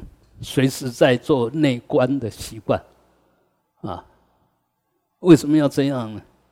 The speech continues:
你要，要提醒对方的时候，这时候你，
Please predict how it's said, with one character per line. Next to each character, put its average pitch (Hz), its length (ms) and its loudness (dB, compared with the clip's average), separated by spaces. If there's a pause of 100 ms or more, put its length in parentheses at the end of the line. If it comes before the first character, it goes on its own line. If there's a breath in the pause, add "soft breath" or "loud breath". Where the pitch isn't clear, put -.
(560)
你 139 480 4
要， 147 420 6 (180)
要 170 200 6
提 - 260 2
醒 117 240 -4
对 139 220 0
方 135 240 0
的 120 120 -4
时 110 160 -8
候， 123 200 -4 (100)
这 170 160 6
时 143 140 4
候 156 100 8
你， 123 180 -4